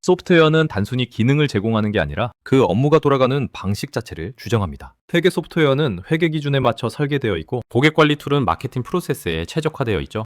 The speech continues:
에이아이가 코드를 짜고 보고서를 만들 순 있지만 수천 명의 직원이 유기적으로 협업하며 데이터를 쌓아가는 이 정교한 시스템을 하루아침에 대체할 수는 없습니다. 무엇보다 치명적인 건 할루시네이션, 즉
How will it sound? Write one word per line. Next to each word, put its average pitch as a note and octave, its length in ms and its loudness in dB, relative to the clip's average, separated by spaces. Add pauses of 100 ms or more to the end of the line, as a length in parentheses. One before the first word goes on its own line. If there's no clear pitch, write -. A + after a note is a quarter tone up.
에이아이가 C#3+ 520 6
코드를 F#3+ 380 4
짜고 B2 420 0
보고서를 B2+ 460 0
만들 F2+ 260 0
순 G#2+ 160 -6
있지만 F#2 400 -6
수천 F3+ 280 -2
명의 D#3+ 220 2
직원이 F#2+ 480 -4
유기적으로 C3+ 540 0
협업하며 A2 640 -4
데이터를 G#2+ 400 -4
쌓아가는 F#2 420 -2 (100)
이 C3+ 180 0
정교한 B2 420 2
시스템을 E3 580 -4
하루아침에 A2+ 680 -4
대체할 D#2+ 380 -6
수는 F2+ 240 -8
없습니다. G#2 500 -6
무엇보다 C#3+ 380 4
치명적인 D#3 540 0
건 G#2+ 260 0
할루시네이션, B2 920 -2
즉 - 280 -8